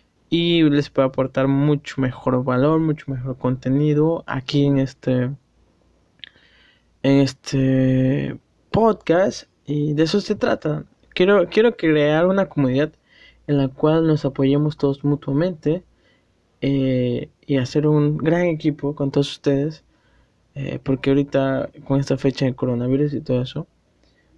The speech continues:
no podemos estar juntos, pero sí nos podemos de ayudar compa-, compartiendo todo lo que sabemos de alguna u otra manera. Porque algo que he aprendido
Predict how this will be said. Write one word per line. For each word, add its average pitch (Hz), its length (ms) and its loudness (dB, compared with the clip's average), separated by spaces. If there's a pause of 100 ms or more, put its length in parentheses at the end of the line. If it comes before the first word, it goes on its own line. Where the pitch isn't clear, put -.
(160)
no 139 140 0
podemos 180 240 0
estar 175 300 -2
juntos, 175 520 -2
pero 180 420 0 (580)
sí - 120 -2
nos 165 180 0
podemos 151 580 0 (120)
de 135 120 -2
ayudar 139 520 0 (580)
compa-, 135 500 -4
compartiendo 139 600 -2
todo 156 220 0
lo 180 120 2
que 185 80 -12
sabemos 147 540 -2 (640)
de 147 120 0
alguna 135 340 2
u 127 80 0
otra 127 200 -2
manera. 151 400 2 (300)
Porque 175 340 0
algo 226 380 2
que 190 120 2
he 180 40 6
aprendido 139 680 2